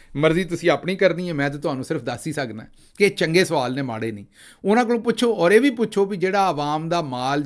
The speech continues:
ਚੋਰੀ ਕਰਕੇ ਕਿਤੇ ਜਾਇਦਾਦ ਬਣਾਏ ਤੇ ਉਹਦੇ ਕੋਲੋਂ ਕੋਈ ਪੁੱਛੇ ਵੀ "ਇਹ ਜਨਾਬ ਇਹ ਤੁਸੀਂ ਕਿਸ ਤਰ੍ਹਾਂ ਖਰੀਦੇ ਨੇ?"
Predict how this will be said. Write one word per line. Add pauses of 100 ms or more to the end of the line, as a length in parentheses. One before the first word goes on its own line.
ਚੋਰੀ
ਕਰਕੇ
ਕਿਤੇ
ਜਾਇਦਾਦ
ਬਣਾਏ
ਤੇ
ਉਹਦੇ
ਕੋਲੋਂ
ਕੋਈ
ਪੁੱਛੇ (440)
ਵੀ
"ਇਹ
ਜਨਾਬ
ਇਹ
ਤੁਸੀਂ
ਕਿਸ
ਤਰ੍ਹਾਂ
ਖਰੀਦੇ
ਨੇ?"